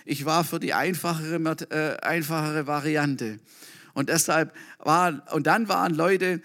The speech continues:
die gesagt haben, „Nein, wir,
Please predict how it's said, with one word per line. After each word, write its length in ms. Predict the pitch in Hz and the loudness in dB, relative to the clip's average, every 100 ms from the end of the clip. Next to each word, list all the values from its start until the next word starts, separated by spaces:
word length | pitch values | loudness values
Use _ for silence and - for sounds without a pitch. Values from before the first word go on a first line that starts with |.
| - - | -10 0
die 200 | 156 156 | 2 4
gesagt 420 | 147 - 147 147 | 2 0 0 0
haben, 160 | 131 127 | 0 4
„Nein, 760 | 139 147 147 139 123 113 110 107 - | 6 6 4 2 -2 -6 -8 -14 -20
wir, 420 | - 131 151 147 | -2 4 6 4